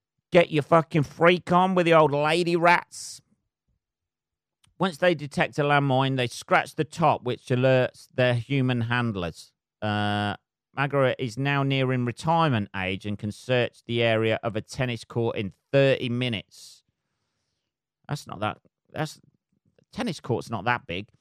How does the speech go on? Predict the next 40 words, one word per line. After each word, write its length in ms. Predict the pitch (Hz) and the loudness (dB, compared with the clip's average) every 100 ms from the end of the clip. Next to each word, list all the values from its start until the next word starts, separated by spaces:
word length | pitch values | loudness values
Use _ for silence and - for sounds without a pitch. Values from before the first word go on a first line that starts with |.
| _ _ - | _ _ -4
Something 360 | 165 156 156 | -2 -2 0
that 180 | 135 113 | 0 0
would 100 | 123 | -4
take 300 | - 127 - | -2 -2 -2
a 60 | 117 | -6
human 480 | - 139 123 113 | -2 -2 0 -2
with 120 | 113 104 | -2 -2
a 40 | |
metal 240 | 117 98 | -2 -2
detector 580 | 95 101 - - - 104 - | -4 -6 -6 -6 -4 -4 -2
up 180 | 113 - | -6 -6
to 100 | 104 | -14
four 340 | - 120 113 | -6 -2 -2
days. 480 | 110 107 95 82 - _ 170 | 0 0 0 -2 -10 _ -10
Fucking 280 | 151 113 | -8 -6
hell, 200 | 127 127 | -4 -4
that's, 280 | 92 135 - _ - | -6 -10 -12 _ -12
Jesus. 380 | 82 131 - _ _ _ _ _ _ _ _ _ _ _ _ _ _ _ - | -12 -12 -18 _ _ _ _ _ _ _ _ _ _ _ _ _ _ _ -6
How 180 | 220 262 | -2 0
lazy 600 | 139 156 180 165 135 120 | 2 2 2 0 0 2
are 40 | |
those 220 | 127 127 | 0 -2
people 380 | - 160 170 135 | -2 -2 -2 0
who 120 | 110 | 2
are 60 | 107 | 2
doing 380 | - 127 143 120 | 0 0 2 0
it? 120 | - | -2
Are 60 | 110 | -4
they 300 | 120 190 208 | 0 2 4
only 220 | 208 208 | 2 2
working 400 | 208 220 208 208 | 2 2 0 -4
for 140 | 196 | 0
half 360 | 202 196 214 - | 2 4 2 0
an 100 | 208 | -2
hour 280 | 214 226 220 | 0 0 2
with 140 | 156 | 0
a 40 | 143 | 0
fucking 400 | 190 190 175 165 | -2 -2 -2 0
metal 260 | 185 190 | 2 0
detector? 640 | 190 196 - 180 - 208 | -2 -2 -2 -2 -2 -6